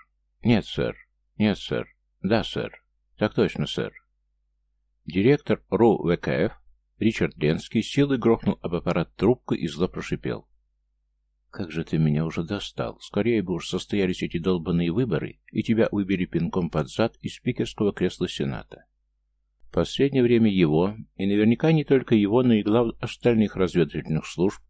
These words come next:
генеральный секретарь Тимош Шаттлворд довел до белого коленя. Он не удовлетворялся ежедневными отчетами и названивал лично, и чем ближе подходила дата выборов в Сенат,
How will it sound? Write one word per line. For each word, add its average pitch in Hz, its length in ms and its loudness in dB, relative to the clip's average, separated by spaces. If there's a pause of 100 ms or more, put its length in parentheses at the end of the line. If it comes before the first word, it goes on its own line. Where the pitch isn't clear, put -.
генеральный 131 460 0
секретарь 127 420 -2
Тимош 120 480 0
Шаттлворд 80 840 0
довел 98 380 0
до 95 120 -2
белого 87 320 -2
коленя. - 560 -6 (840)
Он 120 240 6
не 120 160 6
удовлетворялся 127 680 0
ежедневными 131 560 0
отчетами 117 680 0
и - 120 -4
названивал 113 600 0
лично, 123 500 -4 (300)
и 98 100 0
чем 110 260 4
ближе 117 280 4
подходила 104 560 0
дата 92 300 2
выборов 110 420 2
в - 40 -10
Сенат, 76 360 -2